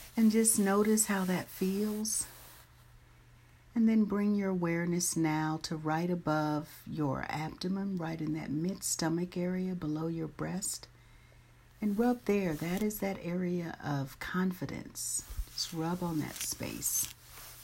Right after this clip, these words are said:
Just love on your body this morning. Just love on your body.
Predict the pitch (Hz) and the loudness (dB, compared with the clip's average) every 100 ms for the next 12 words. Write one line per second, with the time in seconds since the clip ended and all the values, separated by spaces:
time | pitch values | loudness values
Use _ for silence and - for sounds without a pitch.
0 | - 226 220 - 160 196 208 214 196 190 | -8 -4 -2 0 0 0 2 0 0 -2
1 | 185 151 160 175 156 120 - 123 - - | -4 -4 -2 -2 -2 0 0 0 -6 -8
2 | - 73 170 - - - - - - 220 | -8 -8 -10 -14 -18 -16 -16 -16 -8 -2
3 | - - 151 175 208 208 - 151 160 160 | 0 2 2 2 0 0 0 2 2 2
4 | 165 143 131 123 | 0 0 0 -2